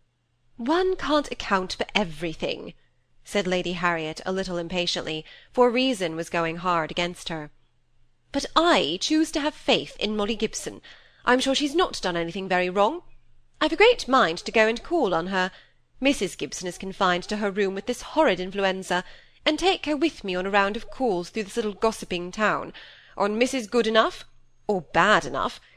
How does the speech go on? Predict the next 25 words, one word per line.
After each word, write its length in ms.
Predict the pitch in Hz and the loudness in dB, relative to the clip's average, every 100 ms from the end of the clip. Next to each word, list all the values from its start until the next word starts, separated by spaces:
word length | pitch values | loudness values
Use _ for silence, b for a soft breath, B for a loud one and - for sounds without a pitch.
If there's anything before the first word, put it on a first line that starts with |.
| - | -2
who 140 | 254 | -2
seems 320 | - 302 269 | 2 0 0
to 80 | 247 | -2
have 60 | 226 | -2
been 160 | 226 | -2
propagating 640 | - 294 247 226 185 202 | -2 -4 -2 -2 -2 -4
all 420 | - 269 254 185 170 | -2 0 2 2 0
these 180 | 180 | -4
stories. 540 | - 208 180 147 269 - - - _ _ _ _ | -6 -2 -2 -2 -4 -10 -18 -20 _ _ _ _
But 140 | 269 330 | -2 2
I've 180 | 339 349 | 4 4
no 120 | 427 | 2
time 320 | 370 330 247 | 4 2 2
to-day. 340 | - 175 135 B B - | -2 -2 -2 B B -2
I've 140 | 269 | 2
got 200 | 320 - | 4 2
to 80 | - | 0
meet 160 | 262 - | -4 -4
papa 360 | 262 285 214 | -2 6 6
at 140 | 190 - | 4 -2
three, 340 | 247 185 160 b b | -2 -2 -4 b b
and 120 | 294 | 0
it's 160 | 320 - | 0 -2
three 240 | 320 349 | -2 2
now. 380 | 330 226 156 160 | 4 4 4 -2